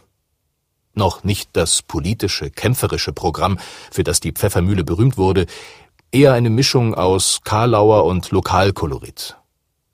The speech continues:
Ein großer Erfolg bei Publikum und Kritik. Die sechs Kinder, die Eltern, Freunde wie Hans Reisiger,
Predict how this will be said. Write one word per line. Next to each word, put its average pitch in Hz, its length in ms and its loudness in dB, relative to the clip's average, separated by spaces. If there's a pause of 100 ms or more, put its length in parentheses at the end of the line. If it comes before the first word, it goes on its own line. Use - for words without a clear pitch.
Ein 101 120 -2
großer 147 300 4
Erfolg 135 500 0
bei 65 160 -6
Publikum 73 520 -8
und 62 120 -12
Kritik. - 480 -18 (1700)
Die 101 100 -2
sechs - 340 0
Kinder, 147 480 0 (320)
die - 120 -6
Eltern, 139 500 2 (300)
Freunde 113 680 2
wie 82 180 -4
Hans 73 320 -4
Reisiger, 101 640 0